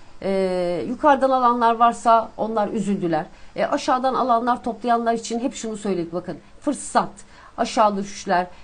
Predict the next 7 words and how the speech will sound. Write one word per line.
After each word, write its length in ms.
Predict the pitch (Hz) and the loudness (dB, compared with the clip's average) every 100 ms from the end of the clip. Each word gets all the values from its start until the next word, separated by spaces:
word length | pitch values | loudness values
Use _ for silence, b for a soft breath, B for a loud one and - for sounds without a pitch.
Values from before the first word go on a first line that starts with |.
| B | B
yatayda 480 | 226 233 214 208 208 | -2 0 0 0 -2
kalmalar 560 | 208 190 180 170 170 - | 0 0 0 2 0 -2
hep 220 | 311 - | -4 -4
böyle 220 | 220 202 | -4 -4
piyasa 300 | 202 254 240 | -2 -4 -4
açısından 500 | - - - 220 226 | -4 -6 -8 -6 -2
aslında 440 | 240 - 240 262 | -2 -2 -2 -2